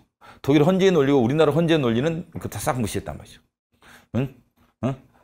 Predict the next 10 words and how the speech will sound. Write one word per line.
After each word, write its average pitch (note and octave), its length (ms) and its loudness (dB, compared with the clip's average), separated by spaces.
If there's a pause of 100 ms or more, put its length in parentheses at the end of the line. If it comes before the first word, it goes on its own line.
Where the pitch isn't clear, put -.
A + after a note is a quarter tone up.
무시했다라는데 F#2+ 960 -2
독일과 A2+ 360 0
우리나라의 G2 460 0
차이점이 A#2+ 500 -4
있고 C#3+ 440 -2 (400)
이걸 D3+ 280 0
둘러싸서 B2+ 680 0
기출이 A#2+ 800 -4
존재한다라고 F#2+ 1200 -8
보시면 F#2 480 -6